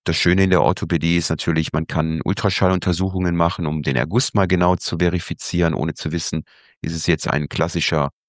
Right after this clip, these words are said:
blutiger Erguss, der so klassisch fürs Kreuzband ist, oder man muss und sollte dann natürlich die kernspintomografische Untersuchung machen, um sich ein klares Bild von der Ruptur, Teilruptur oder vollständige Ruptur zu machen.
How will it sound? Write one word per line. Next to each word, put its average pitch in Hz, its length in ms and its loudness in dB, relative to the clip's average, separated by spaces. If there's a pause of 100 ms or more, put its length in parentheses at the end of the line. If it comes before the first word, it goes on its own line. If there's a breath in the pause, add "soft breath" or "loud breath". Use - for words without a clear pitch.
(100)
blutiger 107 500 4
Erguss, 92 300 0
der 85 140 0
so 78 120 -4
klassisch - 400 -2
fürs - 220 -4
Kreuzband 87 480 -2
ist, - 160 -4
oder 101 400 2 (400 loud breath)
man 85 100 2
muss 92 340 0
und 71 140 -2
sollte 85 300 4
dann 76 180 0
natürlich 76 300 -2
die - 100 -6
kernspintomografische 71 880 -2
Untersuchung 73 420 -2
machen, 69 280 0
um 69 80 -4
sich - 180 -8
ein 67 60 -6
klares - 340 0
Bild - 300 -2 (340 soft breath)
von - 160 -2
der 71 120 2
Ruptur, 87 680 0
Teilruptur 80 640 0
oder 67 100 0
vollständige 67 560 -6
Ruptur - 360 -10
zu - 180 -4
machen. - 180 -8